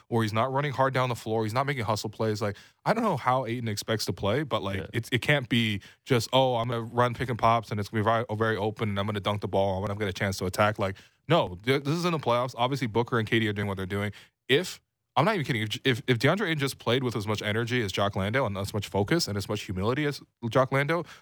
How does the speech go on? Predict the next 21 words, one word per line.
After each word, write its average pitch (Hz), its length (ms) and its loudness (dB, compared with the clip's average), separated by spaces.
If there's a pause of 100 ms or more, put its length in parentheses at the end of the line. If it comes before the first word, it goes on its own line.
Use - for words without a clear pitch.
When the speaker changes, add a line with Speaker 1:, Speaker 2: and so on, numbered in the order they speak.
Speaker 1:
they're 131 140 4
gonna 156 180 4
guarantee 127 340 0
win 110 140 0
the 92 100 -6
series 95 380 -2
just - 180 -10
based 113 220 0
off 95 100 2
of 87 60 -4
how 98 140 2
good 98 160 -4
their 87 80 -4
stars 127 280 4
are 98 80 -4
playing. 92 300 -6 (340)
But 113 140 2
he 175 180 0
continues 117 400 -2
to 131 80 -10
struggle. 95 460 -4